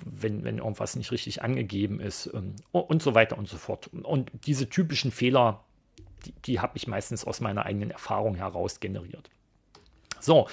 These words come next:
und jetzt kommen wir gleich mal zur dritten Umfrage. Ich packe auch dazu den Link einmal kurz in den Chat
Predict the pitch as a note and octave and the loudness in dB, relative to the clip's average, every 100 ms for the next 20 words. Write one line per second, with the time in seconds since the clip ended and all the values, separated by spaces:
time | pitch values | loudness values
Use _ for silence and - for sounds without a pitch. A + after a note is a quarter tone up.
0 | - - - F3 E3+ - - - - G#3+ | -10 -12 0 2 2 0 -6 -2 2 4
1 | C#3+ C#3+ - C3+ B2+ - G#2 F2 G#2+ - | 6 4 4 0 0 -2 -2 -2 0 2
2 | D3+ C3+ F#3 - F#2+ G2 B2+ D3+ E3 - | 0 0 -2 -2 -2 -2 0 2 0 -2
3 | A2+ - - - - - - - - _ | -8 -10 -8 -6 -6 -8 -8 -12 -12 _
4 | - - A#2 - - B2 G#2+ F2+ G2 F#2+ | -10 -6 -6 -6 -6 -6 -6 -8 -6 -4
5 | F#2+ F#2+ F#2+ F#2 A#2 G3 - - A2+ G#2+ | -4 -6 -8 -6 -4 -4 -6 -10 -8 -8
6 | - - - - A#2 F#2 G2 G2 - - | -8 -8 -8 -8 -10 -10 -10 -10 -8 -8
7 | - | -10